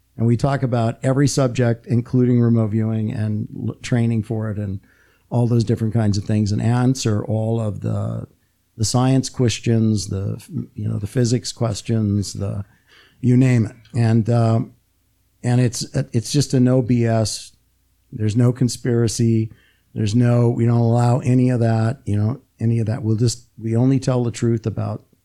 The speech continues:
what we're talking about there. And we won't let anybody come in and, you know, try to pull the wool over people's eyes or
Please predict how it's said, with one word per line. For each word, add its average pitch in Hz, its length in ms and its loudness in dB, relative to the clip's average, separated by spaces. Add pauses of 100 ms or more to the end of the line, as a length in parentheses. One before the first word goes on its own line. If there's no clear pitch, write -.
what 123 160 -10
we're 107 80 -6
talking 120 380 -2
about 101 280 -6
there. 127 300 -8 (480)
And 110 140 -2
we 117 100 2
won't 120 220 4
let 117 160 2
anybody 107 340 -2
come 110 220 0
in 107 180 0
and, 98 320 -4
you 104 100 -8
know, 98 200 -6
try 107 260 -2
to 107 80 -4
pull 107 220 -2
the 101 60 -8
wool 101 260 -6
over 101 180 -6
people's 98 400 -6
eyes 98 400 -8
or 95 200 -10